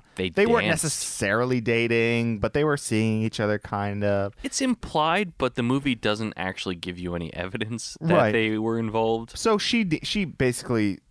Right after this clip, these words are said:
Speaker 2: she does kind of the, the morally right thing and says, like, "Hey, I can't see you right now. I gotta go deal with my, uh, almost fiance who's not dead."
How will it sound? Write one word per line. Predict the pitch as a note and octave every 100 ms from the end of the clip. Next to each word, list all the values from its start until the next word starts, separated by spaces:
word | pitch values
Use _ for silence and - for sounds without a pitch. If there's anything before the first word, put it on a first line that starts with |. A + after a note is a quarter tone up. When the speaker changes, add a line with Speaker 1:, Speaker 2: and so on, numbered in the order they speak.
| _ _ _ _
Speaker 2:
she | - A3
does | C4+ E3
kind | - D3+ B2+
of | -
the, | A#2+
the | G2 D#3
morally | D#3+ F#3 C3 G2
right | F2+ F#2
thing | G#2
and | G2+
says, | G#2+ F#2+
like, | G2
"Hey, | C3 G#2 F2 F2+ _ _ _ _ _ _ -
I | F3
can't | E3+ C3+
see | -
you | B2+
right | A#2 A2
now. | A#2 A2+ - -
I | A2+
gotta | A#2 B2
go | A2+ G#2+
deal | A2 G#2 G2+
with | F#2+ F#2+ F#2 -
my, | G2 F#2 F2+
uh, | F2 F2 E2+ - _ _ _ _ -
almost | A2 A2 G2+ -
fiance | - G#2 G2 - G#2+ F2
who's | F#2+ F2+
not | F2 C#2
dead." | E2 C2